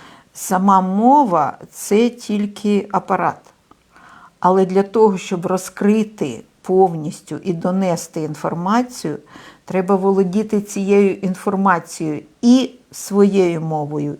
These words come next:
і іноземною. І тоді дійсно переклад буде відповідати і звуку,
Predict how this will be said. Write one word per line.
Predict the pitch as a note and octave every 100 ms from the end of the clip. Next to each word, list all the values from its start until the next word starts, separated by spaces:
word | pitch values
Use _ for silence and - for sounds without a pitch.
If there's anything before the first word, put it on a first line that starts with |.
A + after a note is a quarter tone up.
| -
і | G3+ G3+
іноземною. | F#3+ F#3+ F#3+ F3+ D#3+ D#3 D3 E3 G3 - - - -
І | G3+
тоді | G#3 E3+ F#3+
дійсно | D#3+ G3+ C#4 D4+ A#3 F#3 - - _ _
переклад | F#3 E3+ G3+ B3+ A#3 F#3+ E3
буде | E3 F#3+ E3+
відповідати | E3+ F3 - F3+ E3+ E3 F3 D#3 D3+ - - - - - _ _
і | G3+ A3 A3+ - - _ _ -
звуку, | E3+ A3 C#4+ D4 E3